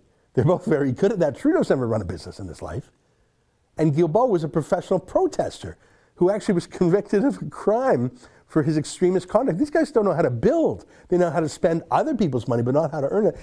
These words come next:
Here's a tweet from Michael Geist. I, I enjoy following him. He, he writes about culture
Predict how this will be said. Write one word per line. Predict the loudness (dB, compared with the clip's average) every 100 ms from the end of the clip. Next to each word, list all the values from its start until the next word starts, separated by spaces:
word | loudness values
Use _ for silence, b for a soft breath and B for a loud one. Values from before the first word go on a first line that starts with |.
| B
Here's | 0
a | 0
tweet | 0 -4 0
from | 2
Michael | 2 2 0
Geist. | 0 0 0 0
I, | -2 0
I | 0
enjoy | 2 2 0 0
following | 0 2 2 2
him. | 0 -2 B B
He, | 0 0
he | 0 0 2
writes | 2 0 0
about | -2
culture | 0 -2 0 2 0